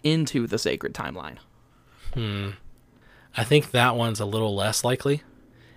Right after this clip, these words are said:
Speaker 2: In fact, what I think is more likely, and I actually thought about this today, is we have all these Loki variants that are obviously hanging out together. How funny would it be if there's a Loki variant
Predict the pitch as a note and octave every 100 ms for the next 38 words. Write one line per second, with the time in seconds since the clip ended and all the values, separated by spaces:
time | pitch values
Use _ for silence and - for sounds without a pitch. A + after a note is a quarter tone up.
0 | - A#2+ - C3+ B2 - A#2+ A2 A2+ D3
1 | - C3 A2 G#2+ A2+ A#2 B2 C3 - C#3
2 | G#2+ A2 A2+ A#2+ A#2+ A2 A2 A2 A2 G#2+
3 | - A2 - - - - - _ _ -
4 | _ - A#2+ A2 G2+ A2 D3+ - _ _
5 | _ _ _ A#2+ A2+ A2 G#2 B2+ B2+ B2
6 | A#2+ A#2 A#2+ A2+ A2 G#2+ A2+ - A#2+ G#2+
7 | G2+ A2 A#2+ G#2 - A2+ G#2+ G#2 G#2+ G#2+
8 | - G#2+ F#2+ A2+ A2+ G#2+ G2+ - B2 A#2+
9 | C3 C#3+ - - - - - C3 B2+ -
10 | C#3 C#3 B2+ A2+ G#2 A#2+ A2+ G#2 - _
11 | _ _ _ A2 A#2+ A#2 A#2 G#2+ A2 A#2+
12 | - A2+ G#2 A2 G#2+ G2+ G2+